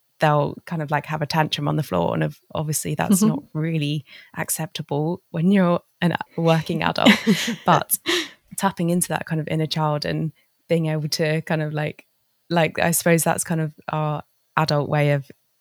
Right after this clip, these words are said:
Speaker 1: getting all those feelings out. And again, you know, shaking off the adrenaline, and even though we might look stupid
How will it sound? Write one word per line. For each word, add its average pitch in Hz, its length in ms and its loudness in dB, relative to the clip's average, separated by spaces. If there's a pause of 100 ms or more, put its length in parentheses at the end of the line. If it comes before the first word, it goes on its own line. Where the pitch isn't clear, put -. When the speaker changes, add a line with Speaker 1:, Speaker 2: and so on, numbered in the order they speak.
(120)
Speaker 1:
getting 156 280 0
all 143 80 -4
those 147 240 -2
feelings 139 360 -2
out. 135 360 0
And 139 340 -2 (120)
again, 135 440 2 (920)
you 147 80 -2
know, 135 120 2
shaking 160 380 2
off 147 140 -6
the 147 80 -2
adrenaline, 139 600 -2
and 135 400 -4 (600)
even 151 220 -4
though 143 80 -2
we 139 80 -2
might 139 200 -4
look 143 80 -12
stupid 139 540 -6